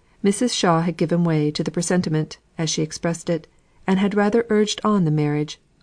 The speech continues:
although it was below the expectations which many of Edith's acquaintances had formed for her, a young and pretty heiress. But Missus Shaw said that her only child should marry for love,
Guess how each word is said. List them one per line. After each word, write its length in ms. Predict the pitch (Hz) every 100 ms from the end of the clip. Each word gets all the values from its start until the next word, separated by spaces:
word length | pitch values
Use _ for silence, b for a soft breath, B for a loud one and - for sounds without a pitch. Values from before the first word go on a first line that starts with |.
| -
although 280 | 190 185
it 160 | 170 -
was 180 | 196 190
below 320 | 208 185 151
the 140 | 156
expectations 920 | 165 - - - - 190 - 151 147 -
which 200 | 165 190
many 220 | 185 165
of 100 | 160
Edith's 380 | 185 160 156 -
acquaintances 680 | 170 - 196 190 175 - 151
had 160 | 160 151
formed 340 | - 175 185
for 160 | - 156
her, 300 | 165 156 156 b b b b b
a 60 | 190
young 380 | 185 196 151 151
and 160 | 151 151
pretty 280 | 170 151
heiress. 500 | 160 160 151 156 - - _ _ _ _ _ b b b
But 140 | 226
Missus 320 | 226 233 269 -
Shaw 400 | - 196 156 151
said 320 | - 185 175
that 140 | 180 175
her 160 | 196
only 240 | 196 202 240
child 360 | - 170 160
should 160 | - 175
marry 220 | 160 151
for 180 | 151 156
love, 480 | 180 175 156 156